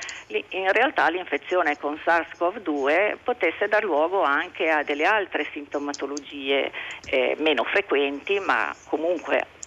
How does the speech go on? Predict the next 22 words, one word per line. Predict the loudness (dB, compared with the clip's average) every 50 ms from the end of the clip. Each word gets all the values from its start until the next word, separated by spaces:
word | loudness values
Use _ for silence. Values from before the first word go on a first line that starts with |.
| -20 -18 -10
eh, | -4 -2 -2 -2 0 -2
evidenziate, | -2 -4 -2 -2 0 0 0 -2 -2 -2 0 2 2 0 0 0 0 2 2 0 0
che | 0 0 0 2 2
erano, | 2 2 2 2 0 0 0 0 0 -2 -2
che | -2 -2 -2 -2
sono | -4 -2 -2 0 0
delle | 2 0 0 0
manifestazioni | 0 0 -2 -2 -4 -4 -6 -4 -2 -2 -2 -2 -2 0 0 0 0 0 -4 -6 -8
cutanee, | -10 -6 0 2 4 4 4 4 2 0 -2 -2 -2 -4 -6 -10 -14 -14 -14 -16 -18 -14 -6
eh, | -4 -2 -2 -2 -4 -4
quindi | -2 0 0 0 -2 -2 -4 -4 -4 -6 -8 -10
tipo | -6 -4 -4 -4 0 0 2 2
esantema, | 2 2 2 2 2 4 4 2 0 0 -2 -4 -2 -2 -2 -2 0 0 0
rash | 2 2 2 2 0 -4 -8 -8
cutaneo, | -10 -6 -2 0 0 2 0 -2 -2 -2 -2 -2 -2 -4 -6 -8 -10 -12 -14 -14 -4
che, | 0 2 2 4 2 2
eh, | 2 2 2 0 0 0
possono | 2 2 2 2 0 -2 -6 -6 -2 0 2
essere, | 2 2 0 -2 -4 -4 -2 -2 0 0 0 0 -2 -2 -2 -4 -4 -4 -4 -4 -6 -8 -14 -10
che, | -8 -8 -8 -8 -12 -14 -4
evidenziabili | -2 -2 0 0 0 0 0 0 0 2 2 4 4 2 2 0 0
e, | 0 2 0 0 -2 -4